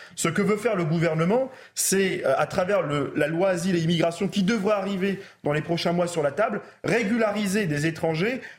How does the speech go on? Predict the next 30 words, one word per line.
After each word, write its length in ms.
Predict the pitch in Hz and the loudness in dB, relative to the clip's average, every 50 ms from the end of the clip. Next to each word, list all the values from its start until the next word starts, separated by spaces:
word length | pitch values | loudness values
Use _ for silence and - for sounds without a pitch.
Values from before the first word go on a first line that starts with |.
| _ _ | _ _
pour 140 | - 175 170 | -4 -4 -2
faire 180 | - 233 233 214 | 0 0 0 0
le 100 | 202 196 | 0 -2
travail 340 | - 202 190 202 233 247 - | 0 0 0 0 0 -2 0
soi-disant 600 | - 196 180 165 180 175 165 226 247 254 247 - - - - | -2 -2 0 0 0 2 2 2 0 -2 -4 -8 -14 -10 -4
que 80 | - 160 | -2 0
des 140 | 151 170 170 | 0 0 0
Français 300 | - 202 190 - 262 240 | 0 -2 0 0 0 0
ne 60 | 196 | 0
veulent 160 | 190 170 - | 0 0 0
pas 100 | 175 160 | -2 -2
faire. 260 | - - 143 127 113 - - - - - | -2 0 -2 -2 -2 -4 -12 -20 -16 -8
C'est 180 | - - 185 165 190 | -4 -4 -2 -2 0
pas 220 | 247 247 254 240 214 | 0 0 0 0 -2
le 140 | 170 160 | -2 -4
travail 280 | 156 - 180 175 175 175 - - - _ _ - | -2 0 -2 -2 -2 -4 -8 -12 -20 _ _ -6
que 60 | - 143 | -4 -2
les 120 | 135 135 | -2 -2
Français 280 | - 170 170 - 214 190 | -2 -2 -2 -2 -2 -2
ne 60 | 156 | -2
veulent 140 | 147 135 139 | -2 -2 -2
pas 120 | 165 165 | -2 -2
faire. 240 | 180 254 262 233 - - - - _ _ - | -2 -2 -4 -4 -6 -12 -18 -20 _ _ -10
Simplement, 600 | - - - 226 220 220 220 202 196 190 220 269 277 | -6 -2 0 0 0 0 0 0 0 0 0 0 0
le 140 | 202 165 | 0 0
gouvernement 640 | 147 156 233 247 220 226 202 196 196 202 202 214 180 | 0 0 -2 0 0 0 0 0 0 0 0 0 0
doit 180 | 156 143 - | -2 -2 -2
prendre 200 | - 226 254 247 | -2 -2 -2 -2
ses 140 | - - 190 | -2 -2 -2
responsabilités 1000 | 170 170 160 - - 156 147 - 160 147 143 139 139 135 147 180 214 262 - | -2 -2 -4 -4 -6 -4 -4 -2 -2 -2 -2 -2 -2 -2 -2 -2 -4 -4 -6